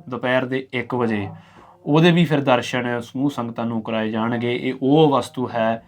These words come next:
ਜਿਸ ਵਸਤੂ ਨੂੰ ਦਸਵੇਂ ਪਾਤਸ਼ਾਹ ਸ੍ਰੀ ਗੁਰੂ ਗੋਬਿੰਦ ਸਿੰਘ ਸਾਹਿਬ ਜੀ ਮਹਾਰਾਜ ਦੀ ਹੱਥ ਛੋਹ ਪ੍ਰਾਪਤ ਹੈ, ਤੇ ਜਿਸ ਵਸਤੂ ਦੇ ਵਿੱਚੋਂ ਦਸਵੇਂ ਪਾਤਸ਼ਾਹ ਜੀ ਨੇ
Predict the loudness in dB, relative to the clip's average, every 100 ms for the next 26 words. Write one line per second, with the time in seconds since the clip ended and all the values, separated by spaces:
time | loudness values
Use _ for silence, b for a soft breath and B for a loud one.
0 | B B -6 2 4 4 0 0 -2 -2
1 | -2 -2 -4 -4 -4 0 2 2 -2 -10
2 | -6 -2 2 2 2 2 0 -4 -6 -6
3 | -4 -2 -2 -2 0 0 0 0 -2 -2
4 | -2 -2 -6 -4 0 0 0 -4 -4 0
5 | 0 -2 -2 4 4 4 0 0 0 0
6 | 0 -2 2 4 4 0 B B B B
7 | 2 4 4 4 8 6 6 0 -2 -2
8 | -2